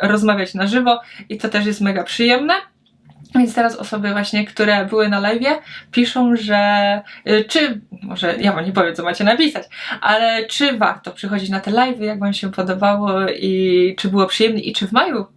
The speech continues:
robimy kolejnego live'a, bo chyba wrócimy do naszej, tak, na pewno. W, a, muszę sobie zapisać w ogóle live w maju jeszcze do moich celów dopisać, bo chcę, żeby te live'y pojawiały, pojawiały się co miesiąc. Nawet jeśli będzie tam tylko pięć osób,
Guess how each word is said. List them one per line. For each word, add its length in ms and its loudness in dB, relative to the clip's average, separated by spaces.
robimy 320 0
kolejnego 440 2
live'a, 420 0
bo 220 0
chyba 240 0
wrócimy 360 -4
do 80 -4
naszej, 300 -2
tak, 300 -2
na 120 2
pewno. 360 -2
W, 120 -2
a, 200 2
muszę 240 -8
sobie 200 0
zapisać 440 0
w 40 -4
ogóle 340 0
live 480 0
w 160 -10
maju 280 0
jeszcze 420 -6
do 180 0
moich 280 0
celów 280 0
dopisać, 480 -4
bo 220 0
chcę, 260 2
żeby 180 0
te 120 -2
live'y 240 0
pojawiały, 540 -2
pojawiały 600 0
się 200 -8
co 160 -6
miesiąc. 520 -6
Nawet 260 2
jeśli 220 2
będzie 240 2
tam 180 2
tylko 420 -2
pięć 200 2
osób, 440 -8